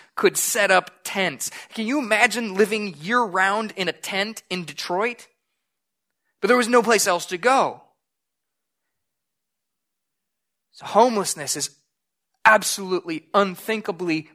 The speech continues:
public. And now think for a second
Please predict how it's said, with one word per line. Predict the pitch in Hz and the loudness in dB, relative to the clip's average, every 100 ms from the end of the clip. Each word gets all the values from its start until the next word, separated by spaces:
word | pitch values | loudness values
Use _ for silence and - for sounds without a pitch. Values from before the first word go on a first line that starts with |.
| _ - | _ -6
public. | - 214 160 147 127 - - _ _ _ _ _ _ _ _ _ _ _ _ _ _ _ _ _ _ _ | 6 6 6 -6 -6 -8 -20 _ _ _ _ _ _ _ _ _ _ _ _ _ _ _ _ _ _ _
And | 147 | 0
now | 165 180 | 2 2
think | - 220 226 | 0 -6 -6
for | - - | -6 -4
a | 165 | -2
second | - 180 - 135 | -2 -2 -2 -8